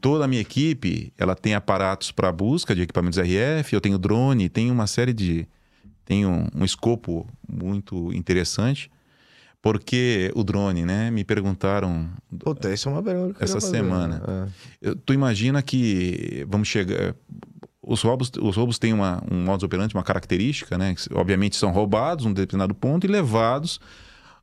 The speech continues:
Speaker 1: pra um ponto dois, pra um ponto B, onde vai ser esfriado ou vai ser t-, t-, é, é, baldeada a carga, enfim.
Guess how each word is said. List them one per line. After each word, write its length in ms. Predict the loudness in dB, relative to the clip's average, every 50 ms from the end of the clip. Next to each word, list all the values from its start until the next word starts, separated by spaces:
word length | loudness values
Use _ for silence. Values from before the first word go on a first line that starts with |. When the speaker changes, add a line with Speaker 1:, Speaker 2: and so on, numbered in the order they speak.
| _ _ 0
Speaker 1:
pra 120 | 2 2
um 180 | 2 2 0 0
ponto 400 | -2 -2 0 0 0 2 0 0
dois, 400 | 2 2 2 2 2 0 -2 -2
pra 140 | -2 -4
um 20 | -2
ponto 320 | -2 -2 -2 -2 -2 -2
B, 220 | 0 0 0 0 0
onde 120 | 0 0
vai 120 | 0 0
ser 80 | -2 -2
esfriado 600 | -4 -4 -2 -2 0 0 0 0 0 0 0 0
ou 120 | -2 0
vai 120 | 0 -2 -2
ser 180 | 0 -2 -4
t-, 260 | -2 -2 -2 -2 -2 -4
t-, 140 | -4 -4 -4
é, 580 | -4 -2 -2 -4 -4 -4 -4 -6 -8 -6 -4
é, 360 | -4 -2 -2 -2 -2 -4 -6 -8 -4
baldeada 400 | 0 0 2 2 2 2 2 0
a 40 | 0
carga, 400 | 0 0 0 2 0 0 0 -2
enfim. 320 | -2 -2 -2 -4 -4